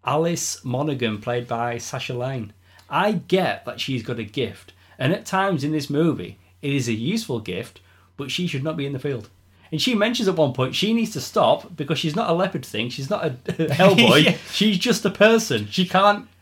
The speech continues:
Speaker 2: She
Speaker 1: keep
Speaker 2: kinda
Speaker 1: up.
Speaker 2: needs to be, like, on the phone and just, you know,
Speaker 1: She
Speaker 2: like,
Speaker 1: needs to
Speaker 2: "Oh,
Speaker 1: sit
Speaker 2: let
Speaker 1: and
Speaker 2: me just
Speaker 1: rest.
Speaker 2: yeah, I'll just call, I'll just call my info in." Um,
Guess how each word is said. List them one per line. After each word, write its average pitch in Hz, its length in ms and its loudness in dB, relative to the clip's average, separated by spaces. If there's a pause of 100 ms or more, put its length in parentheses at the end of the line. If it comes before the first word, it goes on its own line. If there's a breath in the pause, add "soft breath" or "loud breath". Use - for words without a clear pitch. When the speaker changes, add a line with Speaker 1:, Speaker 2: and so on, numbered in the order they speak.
(180)
Speaker 2:
She 175 120 2
Speaker 1:
keep 175 80 4
Speaker 2:
kinda 214 240 6
Speaker 1:
up. 202 60 4
Speaker 2:
needs 196 200 0
to 170 60 -4
be, 160 100 0
like, 151 120 2
on 156 100 2
the 135 80 0
phone 135 460 2
and 117 180 -6
just, - 400 -8
you 131 60 -10
know, 123 140 -8
Speaker 1:
She - 20 -2
Speaker 2:
like, 151 100 4
Speaker 1:
needs - 120 0
to 190 80 2
Speaker 2:
"Oh, 220 120 8
Speaker 1:
sit 233 80 8
Speaker 2:
let 196 80 6
Speaker 1:
and - 40 6
Speaker 2:
me 160 40 4
just - 380 0
Speaker 1:
rest. - 80 -14
Speaker 2:
yeah, 214 200 4
I'll 202 80 4
just 220 140 -4
call, 190 480 -2
I'll 180 80 -14
just 185 120 -12
call 202 120 -4
my 185 140 -6
info 170 320 -4
in." 139 280 -6 (480 loud breath)
Um, 160 480 -6